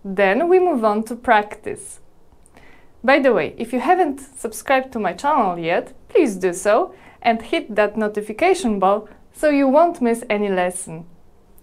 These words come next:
Okay, let's start, shall we? A casa. A casa. O prédio.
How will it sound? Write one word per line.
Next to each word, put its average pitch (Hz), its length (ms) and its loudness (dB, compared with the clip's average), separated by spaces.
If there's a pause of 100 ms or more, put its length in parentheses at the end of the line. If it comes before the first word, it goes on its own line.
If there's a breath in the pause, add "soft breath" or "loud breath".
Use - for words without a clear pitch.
(100)
Okay, 180 380 0 (360)
let's 440 300 0
start, 170 480 0 (160)
shall 262 300 4
we? 381 280 2 (1300)
A 330 140 4
casa. 190 640 -2 (1080)
A 311 120 4
casa. 196 720 -2 (3500)
O 339 140 2
prédio. 208 840 0